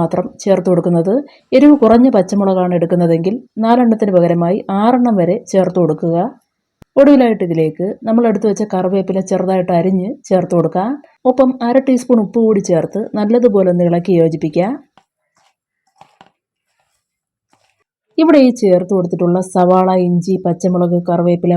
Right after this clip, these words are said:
ഉപ്പ് എല്ലാം തന്നെ നന്നായിട്ട് മിക്സായി കിട്ടിയിട്ടുണ്ട്. ഇനി നമുക്ക് ഈ പാത്രം ഒരു അടപ്പ് കൊണ്ട് അടച്ച് മുപ്പത് മിനിറ്റ് ഇവ റെസ്റ്റിന് വയ്ക്കാം. ഈ സമയം കൊണ്ട് തന്നെ സവാള നന്നായിട്ട് കുഴഞ്ഞു കിട്ടിയിട്ടുണ്ടാവും. ശേഷം ഇതിലേക്ക് മറ്റ് ചേരുവകൾ ചേർത്ത് കൊടുക്കാം. അഞ്ച്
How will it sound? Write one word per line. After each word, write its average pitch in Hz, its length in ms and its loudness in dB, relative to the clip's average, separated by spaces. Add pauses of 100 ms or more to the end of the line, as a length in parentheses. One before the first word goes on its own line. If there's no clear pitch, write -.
ഉപ്പ് 165 220 -6 (220)
എല്ലാം 220 240 4 (100)
തന്നെ 185 280 0
നന്നായിട്ട് 190 580 0 (140)
മിക്സായി 185 340 0
കിട്ടിയിട്ടുണ്ട്. 165 460 -2 (480)
ഇനി 320 160 6
നമുക്ക് 233 260 2
ഈ - 100 -18
പാത്രം 202 440 0
ഒരു 180 100 2
അടപ്പ് 175 260 0
കൊണ്ട് 180 200 2
അടച്ച് 156 280 -6 (220)
മുപ്പത് 240 300 2
മിനിറ്റ് 185 260 -2
ഇവ 180 160 0
റെസ്റ്റിന് 180 340 -2
വയ്ക്കാം. 180 320 -2 (720)
ഈ 320 100 2 (100)
സമയം 214 260 2
കൊണ്ട് 196 180 -2
തന്നെ 185 160 -2 (100)
സവാള 196 440 0
നന്നായിട്ട് 190 600 -4 (120)
കുഴഞ്ഞു 208 300 2
കിട്ടിയിട്ടുണ്ടാവും. 170 640 -4 (480)
ശേഷം 302 320 4
ഇതിലേക്ക് 185 360 0
മറ്റ് 185 260 -4
ചേരുവകൾ 175 360 2 (280)
ചേർത്ത് 175 280 0
കൊടുക്കാം. 170 320 -4 (800)
അഞ്ച് 294 240 6